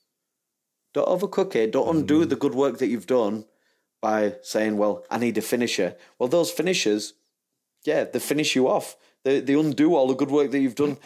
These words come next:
Speaker 2: <laughs>
Speaker 1: When, when you've, when you've looked for the adaptation,
Speaker 2: Yeah.
Speaker 1: so, like,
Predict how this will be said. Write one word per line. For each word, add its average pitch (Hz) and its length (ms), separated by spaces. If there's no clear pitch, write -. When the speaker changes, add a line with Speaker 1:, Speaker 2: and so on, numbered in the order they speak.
Speaker 2:
<laughs> - 140
Speaker 1:
When, 139 240
when 147 140
you've, 147 220
when 147 240
you've 131 140
looked 175 180
for 160 60
the 160 100
adaptation, 123 560
Speaker 2:
Yeah. 117 60
Speaker 1:
so, 123 340
like, 113 320